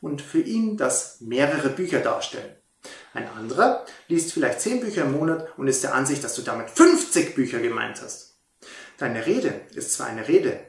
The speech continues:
aus deiner Sichtweise, aber du schreibst eine Rede für die Sichtweise des einzelnen Zuschauers. Beschreibst du zum Beispiel, dass du an einem schönen Strand gewesen bist,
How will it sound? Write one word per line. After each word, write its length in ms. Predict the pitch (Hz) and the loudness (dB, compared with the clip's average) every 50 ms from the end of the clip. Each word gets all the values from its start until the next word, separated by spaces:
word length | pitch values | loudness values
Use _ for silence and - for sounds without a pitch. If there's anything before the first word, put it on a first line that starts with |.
| _ | _
aus 200 | - 117 - - | -12 -10 -8 -4
deiner 260 | - 131 - 190 233 233 | 0 0 2 2 2 0
Sichtweise, 680 | 220 214 208 - - 202 185 185 185 185 180 180 - - _ _ - - - - - | -2 -2 -4 -2 2 4 4 4 4 2 0 -4 -6 -14 _ _ -20 -20 -20 -10 -8
aber 140 | 135 - 262 | -4 0 0
du 80 | 269 - | 0 0
schreibst 480 | - - 196 160 170 170 - - - | 2 2 2 4 4 2 2 -2 -4
eine 200 | 165 165 165 160 | -2 -2 -2 0
Rede 360 | 151 147 147 147 151 156 156 | 2 0 0 0 0 -4 -6
für 140 | - - 190 | -4 -4 0
die 100 | - 131 | 0 0
Sichtweise 680 | - 143 135 139 - - 135 131 131 - 143 143 139 - - - _ - | 0 0 -2 -2 0 2 2 4 4 2 0 -2 -4 -6 -14 -18 _ -6
des 240 | 135 131 - - 123 | -4 -4 -4 -4 -6
einzelnen 420 | 120 120 - 131 139 139 135 135 | -6 -6 -6 -6 -6 -6 -6 -6
Zuschauers. 840 | - 131 127 131 - 127 113 107 - - - - - - - _ _ _ _ _ _ _ _ _ _ _ _ _ _ _ _ _ _ _ _ - - - - - - - - - - | -4 -4 -2 -2 -2 -4 -4 -6 -8 -8 -10 -10 -12 -14 -20 _ _ _ _ _ _ _ _ _ _ _ _ _ _ _ _ _ _ _ _ -20 -20 -20 -20 -20 -20 -20 -20 -8 -6
Beschreibst 400 | 185 - - - 277 285 285 262 | -4 -2 2 2 2 2 2 0
du 80 | 202 | 0
zum 160 | - 202 180 160 | 0 0 4 6
Beispiel, 500 | 147 127 123 123 - - - - - - - - _ - | 6 6 6 4 2 -4 -8 -10 -10 -16 -20 -20 _ -10
dass 160 | - - - | -8 -8 -6
du 80 | 143 | -6
an 60 | 131 120 | -6 -6
einem 140 | 117 117 | -8 -8
schönen 340 | 120 - - 127 123 123 120 | -8 -10 -8 -6 -6 -6 -6
Strand 680 | - - - - - - - 196 226 233 233 - - | -6 -8 -8 -8 -8 -4 -2 0 0 0 0 -2 0
gewesen 420 | 147 123 113 120 120 117 117 110 - | 0 4 6 6 4 4 2 -4 -4
bist, 540 | - 117 - - - - - - - _ | -4 -2 -2 -2 -4 -6 -10 -16 -20 _